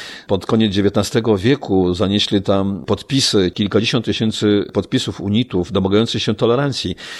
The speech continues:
dla nich. I to też przyczyniło się do tego, że problem ten był znany w całej Europie. I myślę, że to też spowodowało pośrednio decyzję caratu,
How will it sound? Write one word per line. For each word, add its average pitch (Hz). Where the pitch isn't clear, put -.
dla 98
nich. 92
I 110
to 123
też -
przyczyniło 110
się 107
do 95
tego, 95
że 90
problem 98
ten 87
był 87
znany 87
w -
całej 92
Europie. 92
I 160
myślę, 165
że 131
to 151
też -
spowodowało 131
pośrednio 101
decyzję 104
caratu, 107